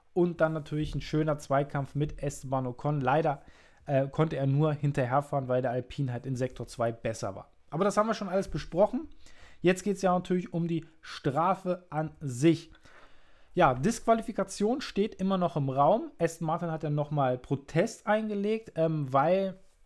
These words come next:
und da muss ich jetzt einfach mal wirklich im Internet gucken,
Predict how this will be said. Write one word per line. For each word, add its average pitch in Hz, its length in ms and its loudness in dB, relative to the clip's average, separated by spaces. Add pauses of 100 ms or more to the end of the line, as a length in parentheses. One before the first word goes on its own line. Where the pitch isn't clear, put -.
(720)
und 143 80 0
da 151 80 4
muss 175 200 2
ich - 80 -12
jetzt 170 160 -4
einfach 160 240 0
mal 151 260 0
wirklich 160 320 -8
im 147 280 0
Internet 190 520 -4
gucken, 220 500 -4